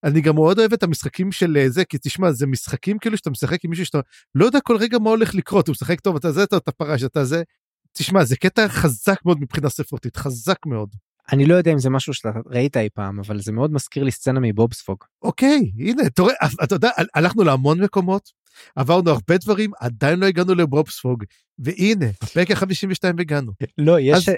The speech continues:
Speaker 2: יש
Speaker 1: ספר
Speaker 2: את
Speaker 1: לי.
Speaker 2: הסצנה בבובספוג,
Speaker 1: <laughs>
Speaker 2: שבובספוג ופטריק ממציאים איזשהו משחק, וסקווידוויד צופה בהם, והוא, הוא פשוט לא מסוגל להבין, כי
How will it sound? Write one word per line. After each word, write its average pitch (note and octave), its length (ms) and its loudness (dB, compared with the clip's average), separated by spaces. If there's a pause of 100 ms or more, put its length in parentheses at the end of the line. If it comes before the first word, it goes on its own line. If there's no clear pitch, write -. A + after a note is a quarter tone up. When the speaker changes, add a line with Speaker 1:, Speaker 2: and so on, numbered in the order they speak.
(120)
Speaker 2:
יש - 160 4
Speaker 1:
ספר D4 120 4
Speaker 2:
את G3 60 2
Speaker 1:
לי. A#2+ 60 -2
Speaker 2:
הסצנה F#3+ 220 4
בבובספוג, D3+ 680 2
Speaker 1:
<laughs> - 80 -8
Speaker 2:
שבובספוג A#2 840 -2
ופטריק D#3 480 0
ממציאים B2+ 500 0
איזשהו A#2+ 320 -2
משחק, G#2+ 360 -2 (320)
וסקווידוויד G#2 1160 0
צופה A#2+ 320 2
בהם, B2+ 340 2 (100)
והוא, G#2+ 840 -2 (680)
הוא C3+ 120 -10
פשוט - 320 0
לא D#3+ 240 6
מסוגל D3 340 2
להבין, C#3+ 460 2
כי A2 160 -8